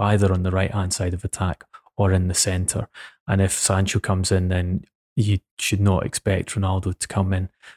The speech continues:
as well. But I think Pogba has, has placed himself in a position of strength and he's playing the cards available to him at the moment, and, and we'll see how things transpire over the Euros, um, and then see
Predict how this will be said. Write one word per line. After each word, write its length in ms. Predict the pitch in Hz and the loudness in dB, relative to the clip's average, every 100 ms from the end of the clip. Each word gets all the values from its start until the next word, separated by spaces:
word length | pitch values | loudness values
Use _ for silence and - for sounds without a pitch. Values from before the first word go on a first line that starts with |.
| _ | _
as 160 | 104 101 | 0 4
well. 240 | 107 110 | 4 4
But 240 | 110 104 - | 2 0 -4
I 60 | - - | -16 0
think 220 | 151 - | 0 2
Pogba 580 | 127 120 - 117 110 - _ | 4 4 6 6 4 2 _
has, 180 | 113 104 - 110 | 0 0 -2 -2
has 100 | 101 | -2
placed 360 | - 151 143 | 4 4 6
himself 300 | 107 - 98 | 4 2 2
in 80 | 95 | 2
a 60 | 87 | 0
position 400 | 101 104 - 101 | 2 2 2 -2
of 80 | |
strength 340 | - 101 101 95 | 0 2 2 2
and 140 | 110 | 0
he's 140 | 98 - | -2 -2
playing 680 | _ 110 104 104 101 98 - _ - _ _ | _ 4 6 6 4 2 -4 _ -20 _ _
the 140 | 104 95 | 0 2
cards 680 | - 98 98 90 - - - | 2 2 2 2 0 -4 -4
available 540 | 107 98 98 92 95 | 2 4 6 4 2
to 240 | - - 101 | 2 4 4
him 100 | 92 | 4
at 140 | - | 2
the 80 | 101 | 2
moment, 340 | 98 101 104 | 4 6 4
and, 200 | 101 101 - | 2 0 0
and 280 | 107 98 98 | 2 4 4
we'll 100 | 95 | 4
see 400 | - - 104 98 | 2 4 4 4
how 280 | 104 101 | 4 2
things 460 | 98 - 98 98 - | 2 2 4 4 2
transpire 640 | - 98 98 - 101 98 | 0 0 0 0 2 4
over 180 | 98 101 | 4 4
the 160 | 95 95 | 4 4
Euros, 440 | 101 110 147 - _ - - - - _ - | 6 4 2 -6 _ -20 -18 -18 -20 _ 0
um, 480 | 113 107 110 110 110 | 4 6 8 6 4
and 120 | - 113 | 4 6
then 160 | 110 | 6
see 520 | - 113 113 110 104 | 6 6 6 6 2